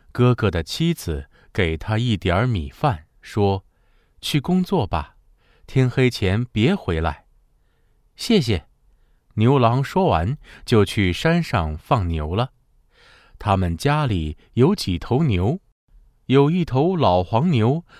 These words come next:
好像最喜欢听他说话。村子里的人经常说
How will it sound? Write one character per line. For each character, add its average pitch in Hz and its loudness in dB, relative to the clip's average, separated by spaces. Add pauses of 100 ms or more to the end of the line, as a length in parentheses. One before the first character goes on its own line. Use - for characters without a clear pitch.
好 92 -2
像 120 0
最 226 0
喜 85 -4
欢 120 0
听 165 -4
他 156 -4
说 180 -4
话。 - -4 (800)
村 214 2
子 143 4
里 92 2
的 127 2
人 120 0
经 110 0
常 90 -4
说 98 -2